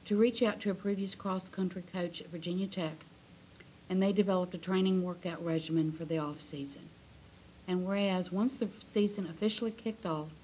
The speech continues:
Carly won the girls' race at the Allegheny Quad Invitational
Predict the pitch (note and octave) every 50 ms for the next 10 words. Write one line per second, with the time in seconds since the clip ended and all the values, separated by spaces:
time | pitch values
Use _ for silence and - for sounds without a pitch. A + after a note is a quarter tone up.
0 | - - - - - - - - - - A3 A3+ A3 A3 A3 G3+ G3 F#3+ F#3 F3+
1 | F3 F#3 F#3 F#3 F#3 F3+ - F#3 E3+ E3+ E3 - - - - E3+ - - E3+ E3+
2 | F3 F3 F3 F3+ E3 F3 F3 F3 E3+ E3 E3+ - - F3 E3+ E3 E3 E3 D#3+ D#3+
3 | E3 D#3+ E3 F#3 G3+ G3+ G3 - G#3+ G3+ G3+ G3